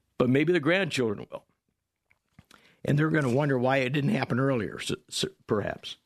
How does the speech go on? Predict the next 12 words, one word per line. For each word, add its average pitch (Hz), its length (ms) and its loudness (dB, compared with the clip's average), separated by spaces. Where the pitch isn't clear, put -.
But - 340 0
no, 101 240 -2
it's - 160 -2
called 107 320 -2
spiritual 165 520 0
commu-, 110 380 -2
uh, 90 180 0
ecumenism, 107 600 -2
to - 100 -2
be 110 160 4
one, 113 480 0
uh, 98 220 -6